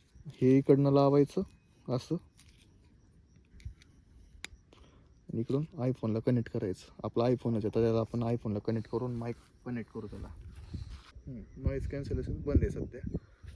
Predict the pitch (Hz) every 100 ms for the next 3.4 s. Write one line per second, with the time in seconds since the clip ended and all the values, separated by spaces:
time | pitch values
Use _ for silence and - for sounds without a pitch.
0 | - - 120 123 127 123 165 - - 131
1 | 123 123 131 - 139 123 107 175 185 170
2 | 175 175 165 170 156 156 143 135 156 151
3 | 156 139 117 -